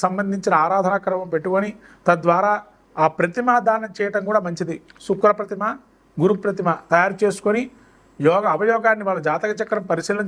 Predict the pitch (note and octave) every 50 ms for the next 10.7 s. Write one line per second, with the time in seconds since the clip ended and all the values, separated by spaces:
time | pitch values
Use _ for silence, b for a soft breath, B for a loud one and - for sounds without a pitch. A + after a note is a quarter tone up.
0 | G3 G#3 G3 G#3 - - G#3 A3 A#3 B3 - - b b b b b b _ -
1 | - - D3 F#3 A3 A#3+ A#3+ A#3+ B3 A#3+ A3+ A#3 A3 A3 G#3 F#3+ G#3+ G3 E3 F3
2 | G#3 G#3+ - A3+ - - G#3 G3+ E3+ E3 G#3 F#3+ F#3+ D#3+ D#3+ E3 F3+ F#3+ G#3+ A3
3 | G#3+ G#3+ G#3 - G#3+ G3+ G3 G3 G3 F#3+ F#3+ F#3+ F#3+ F#3+ F#3 - D3+ D3 D#3 F#3
4 | G3 G3 G#3 G#3 G3+ G3 G3 G#3 G#3 E3 E3 D#3+ E3 F3+ F3+ F#3 F#3+ F3 D3+ D#3
5 | D3+ D3 D#3+ F3 F#3+ F#3 F3 E3+ F3 F3 D#3+ D3+ - - _ _ - - D3+ F3
6 | A3 A3 G3 F3+ F#3 G3 F#3+ B B B B B E3 F3+ F#3 - - F3 D3+ E3
7 | G3 F#3+ A3+ A3+ A#3 A#3 A3+ G3 - G#3 G#3 G#3+ G#3+ A#3 G3 F#3 G3 A3 F#3 A3
8 | A3 - G#3 G#3 F3+ F#3 F3+ F3+ F#3+ G3 E3+ E3 D3 D#3 E3 F#3 F3 E3 D#3+ D#3+
9 | E3+ D#3+ D3 D3 - b b b b b b b - D#3+ E3+ G3 G#3+ A3 A3 G#3+
10 | A3 - G#3+ G3+ G3+ G3+ G3+ G#3 G3+ G3 G3 G3+ B3